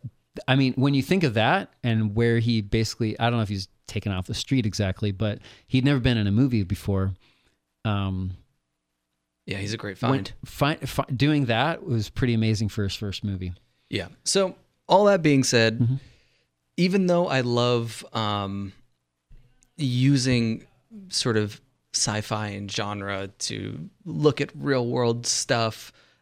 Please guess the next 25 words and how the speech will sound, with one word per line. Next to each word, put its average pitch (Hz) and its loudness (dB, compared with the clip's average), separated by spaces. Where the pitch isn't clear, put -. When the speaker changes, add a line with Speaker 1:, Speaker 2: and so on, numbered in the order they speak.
Speaker 2:
I 147 -6
do 170 2
feel 165 -2
like 139 -2
the, 123 -2
the 127 0
human 120 2
arc 104 0
here 104 -2
is 110 -10
a 117 -10
little 180 0
bit 165 -4
more 135 2
simplistic 123 -2
than 113 -2
I 101 -2
wanted 101 -4
it 95 -12
to - -12
be 98 -4
on 95 -6
second 95 -6
watch. 90 -4
Speaker 1:
Mm. 101 -2